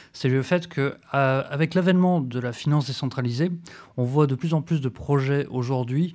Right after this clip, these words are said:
où on va pouvoir investir des fonds dans ce projet. Euh, on connaît des projets comme Aave, par exemple, dans lequel il est possible de prêter des fonds à des gens qui ont besoin,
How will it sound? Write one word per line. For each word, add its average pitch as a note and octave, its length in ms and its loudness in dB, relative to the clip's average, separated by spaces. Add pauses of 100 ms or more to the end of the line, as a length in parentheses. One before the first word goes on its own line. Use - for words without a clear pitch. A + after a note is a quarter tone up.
(260)
où D#3+ 240 2
on C3 80 -2
va B2+ 140 0
pouvoir D3 420 0
investir D3+ 600 2
des B2 160 2
fonds D#3+ 480 -2
dans C#3 240 2
ce - 100 -4
projet. A#2+ 380 -2 (420)
Euh, A#2 240 -2
on A#2+ 80 -4
connaît C3+ 220 4
des B2+ 80 2
projets B2 260 0
comme A#2+ 280 -4
Aave, C#3 360 2
par B2 180 -6
exemple, B2+ 280 -4
dans A#2+ 120 -2
lequel B2+ 400 -2
il A#2 140 -8
est A2 80 -10
possible C3 500 -4
de A#2+ 160 -6
prêter C3 360 -2
des B2 120 2
fonds C3+ 400 -4
à A#2 200 -6
des A#2+ 100 -8
gens C3 160 -4
qui B2+ 140 -10
ont A#2 40 -8
besoin, A#2+ 320 -2